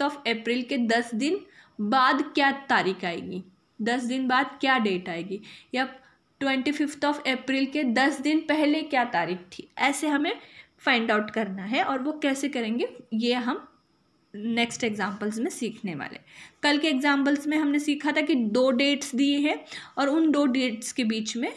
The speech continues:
उन दो डेट्स के बीच में कितने दिन आते हैं, वो हमने फाइंड आउट किए थे। आज के एग्जांपल्स में हम क्या करेंगे? आज के एग्जांपल्स में हम एक कोई पर्टिकुलर डेट दी होगी, जैसे कि मैंने बताया ना, ट्वेंटी फिफ्थ of अप्रैल। तो ट्वेंटी फिफ्थ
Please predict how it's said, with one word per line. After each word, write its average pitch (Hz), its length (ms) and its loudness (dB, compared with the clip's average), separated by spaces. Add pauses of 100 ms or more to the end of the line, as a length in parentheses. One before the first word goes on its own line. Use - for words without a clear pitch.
(340)
उन 285 200 2
दो 269 140 4
डेट्स 226 340 2
के 254 120 -2
बीच 226 260 -2
में 311 180 -4
कितने 320 400 0 (220)
दिन 247 280 2
आते 220 280 -2
हैं, 254 140 0
वो 254 140 -2
हमने 262 340 2
फाइंड 262 360 0
आउट 214 260 0
किए - 320 -4
थे। 190 60 -8 (480)
आज 285 320 0
के 370 100 0
एग्जांपल्स 233 600 2
में 240 120 -2
हम 233 220 -2
क्या 247 180 -2
करेंगे? 254 360 -4
आज 247 360 -2
के 285 120 -6
एग्जांपल्स 208 720 -4
में 214 140 -6
हम 220 420 -6 (460)
एक 277 240 2
कोई 269 280 0
पर्टिकुलर 247 560 0
डेट 208 320 4
दी 196 220 -6
होगी, 202 320 -4
जैसे 226 300 -2
कि 240 180 -4
मैंने 226 200 -2
बताया 220 320 -2
ना, 427 100 -6 (160)
ट्वेंटी 220 320 -2
फिफ्थ 226 400 -4
of 240 140 -2
अप्रैल। 180 460 -6 (320)
तो 254 60 -2
ट्वेंटी 262 380 0
फिफ्थ 302 260 0